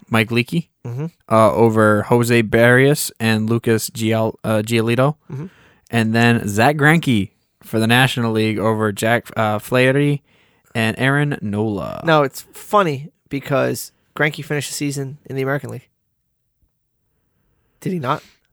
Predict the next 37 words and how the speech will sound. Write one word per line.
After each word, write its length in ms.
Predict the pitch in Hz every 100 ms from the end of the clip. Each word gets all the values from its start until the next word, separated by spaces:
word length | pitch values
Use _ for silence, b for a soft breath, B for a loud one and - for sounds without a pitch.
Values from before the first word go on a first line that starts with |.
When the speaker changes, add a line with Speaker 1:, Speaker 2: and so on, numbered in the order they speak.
| _ _ _ _ _
Speaker 1:
Um, 640 | 123 131 135 131 131 127 - _ _ _ _ -
Speaker 2:
Didn't 140 | 143
he 60 | 147
get 120 | 147
traded 280 | - 147 143
to 80 | 139
the 60 |
Houston 280 | 131 135 120
Speaker 1:
Atlanta? 400 | 117 120 165 -
Speaker 2:
Astros? 100 | _ _ _ -
Speaker 1:
Yeah, 200 | 117 151
he 60 |
did. 240 | 156 165 - _ _ _ - B B B B
Yeah, 100 | 123
he 60 | 117
did. 260 | 117 - - B B B
Speaker 2:
So 180 | - 196
he 80 | 175
somehow 480 | 254 254 220 190 160
was 300 | 170 156 139
the 120 | 147
best 420 | - 196 220 - -
defensive 640 | 190 190 196 185 165 - _ _ _ _ -
pitcher 400 | 196 - 156 -
in 100 | 147
the 60 | 147
National 340 | 151 160 139
League 260 | 120 117 - _ _ _ _ _ _ _ _ _
when 100 | 151
he 60 | 143
finished 300 | 185 170 160
the 40 |
season 320 | - 165 151
in 60 | 143
the 60 | 139
American 300 | 143 143 123
League. 180 | 113